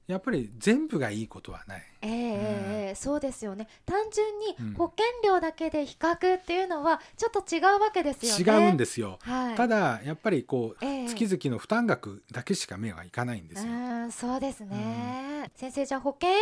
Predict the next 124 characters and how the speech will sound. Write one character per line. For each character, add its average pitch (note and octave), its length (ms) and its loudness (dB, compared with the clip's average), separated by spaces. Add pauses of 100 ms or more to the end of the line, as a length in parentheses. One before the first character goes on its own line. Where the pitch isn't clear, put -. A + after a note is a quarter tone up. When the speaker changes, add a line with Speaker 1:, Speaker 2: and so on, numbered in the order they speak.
(160)
Speaker 2:
び F#4 80 -2
の C#4+ 140 -6
ポ B3+ 180 0
イ C#4+ 100 -4
ン E4 80 -14
ト E4+ 140 0
っ E4+ 100 -4
て E4 280 0 (180)
ど A4+ 160 4
ん C5 60 -4
な B4 100 0
こ E4+ 160 0
と D4 160 2
を C4+ 60 -2
考 C#4 280 -6
え C#4+ 80 -2
て A#3 140 -6
い A3+ 80 -4
け C4 140 -2
ば G#3 300 2 (120)
い A#3 80 -6
い - 20 -8
ん A#3+ 60 -8
で G3 140 -12
す - 80 -20
か？ A3+ 140 -8
Speaker 1:
そ F#3+ 60 2
う - 40 4
な - 100 8
ん G#3 80 -6
で - 60 -20 (100)
す - 140 -18
ね。 C#3+ 260 -2 (340)
い D#3 120 -2
く - 100 0
ら A#3 80 2
だ A3+ 60 4
っ A3 40 -4
た A3+ 120 -2
ら F#3+ 80 4
か - 140 0
け E3 120 2
ら D#3 140 4
れ E3 100 4
る C3 100 4
っ D#3+ 40 2
て - 200 -6
い A2+ 80 2
う A#2 60 4
の B2+ 140 2
も A2+ 120 0
あ C3+ 60 0
る G#2+ 80 -4
ん F#2 60 -8
で F#2+ 60 -10
す - 100 -10
け G2+ 80 -8
ど F2+ 80 -12
も、 G#2+ 260 -4
Speaker 2:
は D#4 220 -2
い。 G#3 100 -10
Speaker 1:
ま G3 180 0
ず G#2 380 -2 (280)
保 A2+ 120 -10
険 F3+ 300 0
は D3+ 320 0 (240)
何 A2 160 0
の F#3+ 100 2
た G#3+ 100 4
め G#3+ 120 4
に B2 60 -2
入 G#2+ 140 -4
る F#2+ 60 -10
か - 100 -18
で E2 120 -18
す - 80 -14
よ D#2 80 -16
ね。 G#2 280 -12 (160)
Speaker 2:
何 E4+ 220 0
の E4+ 100 0
た D#4 140 2
め C4+ 120 -6
に A#3+ 100 -6
入 C#4+ 240 -2
る B3 100 -4
か、 G3 220 -2
Speaker 1:
う A#2 60 0
ん。 G2+ 340 -2
Speaker 2:
病 D4+ 180 4
気、 D4+ 140 -6
怪 D4 160 -2
我 F4+ 120 4
が D#4+ 140 -2
心 E4 280 -8
配 F4+ 200 2
な F#4+ 120 0
の F4+ 120 -4
か、 E4 360 0
大 F4+ 160 4
き E4+ 140 -10
な D4+ 120 -10
保 D4+ 100 -6
証 G#4+ 240 4
額 G4+ 260 0
が B3+ 120 -2
必 - 240 -8
要 E4+ 160 2
な F#4+ 120 2
の E4+ 120 -4
か、 A#3+ 260 -4
Speaker 1:
そ D#3+ 140 -2
う B2+ 60 -2
そ - 160 -8
う - 20 -8
そ - 160 -12
う。 - 20 -20
Speaker 2:
貯 D4 140 -2
金 F#4 200 0
を F#4 60 0
し F4+ 100 -6
た F4+ 160 0
い F4+ 60 0
の C#4+ 140 -6
か。 - 260 -10